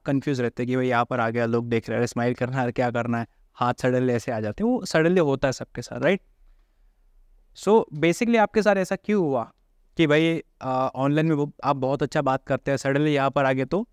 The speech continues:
आप अच्छा बात नहीं कर रहे हैं, थोड़ा सा एंग्जाइटी आ रहा है, ऐसा क्यों हुआ है? Because ये स्टेज आपके लिए फर्स्ट टाइम एक्सपीरियंस है। जब आप फर्स्ट टाइम कहीं पे भी बात करते हैं, चांसेस ज़्यादा है कि आपका माइंड आपको ये बोलेगा कि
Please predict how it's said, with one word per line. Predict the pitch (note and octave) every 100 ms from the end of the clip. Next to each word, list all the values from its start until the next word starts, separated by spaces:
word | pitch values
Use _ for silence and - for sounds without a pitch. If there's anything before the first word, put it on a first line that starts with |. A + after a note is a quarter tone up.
| -
आप | C3
अच्छा | B2+ - C3+
बात | B2+ B2
नहीं | B2+
कर | B2 A#2+
रहे | C3
हैं, | G3 -
थोड़ा | D3+
सा | D#3+
एंग्जाइटी | C3+ B2 A#2+ A#2
आ |
रहा | A2+
है, | B2+ C3
ऐसा | D#3+
क्यों | D#3+ E3 D3
हुआ | D3
है? | G#3 _ _ _ _ _ -
Because | C#3 E3+ F3+ - D3+
ये | D3+ F3+
स्टेज | - E3 E3
आपके | D3+ C#3+ -
लिए | E3+
फर्स्ट | F3+ - D#3+ E3
टाइम | E3+ D3+
एक्सपीरियंस | - - B2 A2+ -
है। | B2 _ _ _ _ _ _ _ _ _ _ _ _ _ _
जब | B2+ C#3+
आप | E3 G3+
फर्स्ट | - E3+ F3 -
टाइम | F3+ G#3 G3 -
कहीं | D3 F#3
पे | F#3
भी | F3
बात | F3+ D#3 D#3
करते | - D3+ - D#3
हैं, | D#3 F#3 -
चांसेस | D3 D3+ D#3 F3+
ज़्यादा | D3+ B2+ B2 D#3+
है | C#3+ D#3
कि | -
आपका | C#3+ C#3 -
माइंड | D3+ C3+ C#3+ E3+ - _ _
आपको | - C#3 -
ये | C#3+ C#3+
बोलेगा | C#3+ C3 A#2 B2+
कि | - - A#3